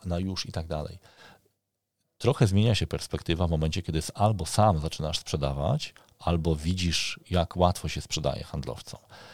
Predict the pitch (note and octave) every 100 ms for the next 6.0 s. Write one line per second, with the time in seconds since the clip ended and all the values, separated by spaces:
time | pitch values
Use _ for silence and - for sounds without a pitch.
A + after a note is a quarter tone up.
0 | - - E2+ G#2+ A2 G2+ G2 G2+ F#2+ G2
1 | - F2+ E2+ E2 D2+ D2 D2 C#2+ D2+ -
2 | - D#2+ D#2 - E2+ D2+ D2 D2 - E2+
3 | F#2+ G2+ D2 - - D2 C#2 - D2+ -
4 | C#2+ A#2+ - - - - E2 D#2+ F2+ -
5 | F#2 F#2 F2+ F2 E2 F2 F2 G2+ A2+